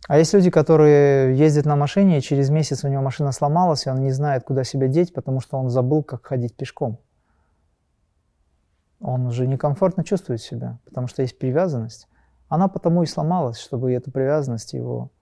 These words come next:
отработать. Ну, кстати говоря, через какое-то время достаточно быстро человек привыкает. Человек вообще ко всему привыкает. Но я рекомендую хотя бы в неделю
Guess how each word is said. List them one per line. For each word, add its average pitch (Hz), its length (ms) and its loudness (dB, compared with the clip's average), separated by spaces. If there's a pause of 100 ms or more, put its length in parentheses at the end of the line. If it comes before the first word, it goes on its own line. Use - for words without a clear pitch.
(200)
отработать. 127 680 -4 (1400)
Ну, 220 220 -2
кстати 190 320 0
говоря, 165 340 6
через - 200 -4
какое-то 139 400 -2
время 151 240 0
достаточно 131 440 -6
быстро 131 320 -6
человек - 240 -8
привыкает. 127 720 -8 (720)
Человек 196 240 4
вообще 214 280 2
ко - 160 -12
всему 151 320 0
привыкает. 123 600 -4 (1160)
Но 147 180 2
я 247 340 6
рекомендую 165 880 6 (280)
хотя 185 400 4
бы 160 160 6
в 143 60 2
неделю 156 760 4